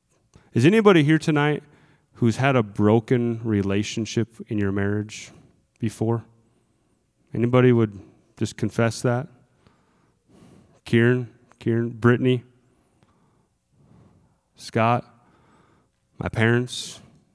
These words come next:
okay? Like, God can heal.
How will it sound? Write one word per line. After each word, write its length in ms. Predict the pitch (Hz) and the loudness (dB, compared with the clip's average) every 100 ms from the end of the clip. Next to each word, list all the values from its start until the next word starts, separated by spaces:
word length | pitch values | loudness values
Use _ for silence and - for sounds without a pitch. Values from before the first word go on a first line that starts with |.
| _ _ _ _ | _ _ _ _
okay? 380 | - 110 117 - _ _ _ _ _ _ _ _ _ _ - | -4 -2 -2 -6 _ _ _ _ _ _ _ _ _ _ -2
Like, 200 | 117 110 - _ _ _ _ _ _ _ | 0 0 -6 _ _ _ _ _ _ _
God 340 | 120 139 180 - | 0 2 0 -2
can 160 | 127 | -4
heal. 540 | 101 - 160 127 78 | -4 -10 -8 -6 -6